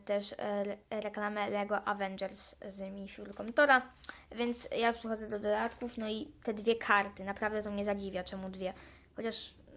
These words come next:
nie, no, zawsze się dostaje jedną, to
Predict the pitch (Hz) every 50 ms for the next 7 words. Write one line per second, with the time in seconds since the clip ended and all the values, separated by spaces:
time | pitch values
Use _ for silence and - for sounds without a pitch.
0 | - 220 208 196 185 - - - 202 202 196 202 208 208 208 214 214 226 - -
1 | - - - 233 226 220 208 - - 220 208 208 208 208 - 208 202 202 202 196
2 | 185 202 180 175 180 185 190 - 190 185